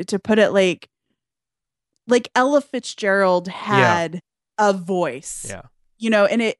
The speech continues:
Speaker 1: it, it had presence and depth
Speaker 2: Yeah.
Speaker 1: and nuance. And
Speaker 2: Absolutely.
Speaker 1: and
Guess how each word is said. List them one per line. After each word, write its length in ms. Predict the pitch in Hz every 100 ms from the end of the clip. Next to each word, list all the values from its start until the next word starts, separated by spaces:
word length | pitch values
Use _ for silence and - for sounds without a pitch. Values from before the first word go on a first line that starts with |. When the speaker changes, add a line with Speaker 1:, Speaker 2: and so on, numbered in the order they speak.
| -
Speaker 1:
it, 120 | 214 -
it 240 | 226 -
had 500 | 202 240 220 202 202
presence 680 | - - 262 269 262 254 - -
and 360 | 208 196 175
depth 260 | - 208 120
Speaker 2:
Yeah. 200 | 110 98 _ _ _ _ _ _
Speaker 1:
and 260 | 208 202 196
nuance. 840 | 196 202 196 208 226 - - - - -
And 340 | 220 214 202 196
Speaker 2:
Absolutely. 600 | 196 110 117 127 95 - _ _ _ _
Speaker 1:
and 600 | 226 214 208 208 208 190